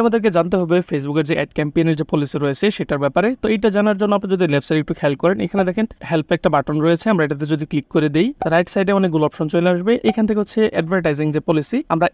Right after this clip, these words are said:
এই অপশনটার উপর ক্লিক করে দিব। Then নতুন একটা ইন্টারফেস আপনাকে নিয়ে আসবে। এখানে আসার পর সব ধরনের ইনস্ট্রাকশন আপনি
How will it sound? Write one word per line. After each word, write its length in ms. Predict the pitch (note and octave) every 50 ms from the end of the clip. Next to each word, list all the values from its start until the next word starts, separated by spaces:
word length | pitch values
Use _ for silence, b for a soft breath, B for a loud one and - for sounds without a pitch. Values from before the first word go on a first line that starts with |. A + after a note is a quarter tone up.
| - F#3+
এই 60 | G#3 G3+
অপশনটার 300 | - - G3+ F3 E3+ F3
উপর 100 | F3+ A3+ A#3+ -
ক্লিক 160 | - E3 C#3+ - -
করে 120 | E3 D#3 D3+ C#3+
দিব। 120 | E3+ E3 A#3+ D#4 - _ - F#3
Then 100 | A3+ A3+ G#3
নতুন 140 | G3+ G3 B3+ B3+
একটা 100 | A#3 - A3+ A3
ইন্টারফেস 280 | G3+ A3 - G#3 E3+ F#3 E3+
আপনাকে 200 | F3 F3+ D#3+ D#3+ D#3
নিয়ে 140 | E3 F3 F#3 F3+
আসবে। 200 | E3 D#3 E3 F#3 G#3 G#3+
এখানে 180 | G3+ - G#3+ G#3 G3
আসার 160 | - G#3 F#3 -
পর 100 | G3+ G3 F3+ - - -
সব 140 | - F#3+ F3+ E3 D3+
ধরনের 240 | F3 E3 F3 F3+ F#3+ F#3+
ইনস্ট্রাকশন 380 | F#3+ E3+ - - D#3+ - - E3 D#3
আপনি 120 | D3 D3+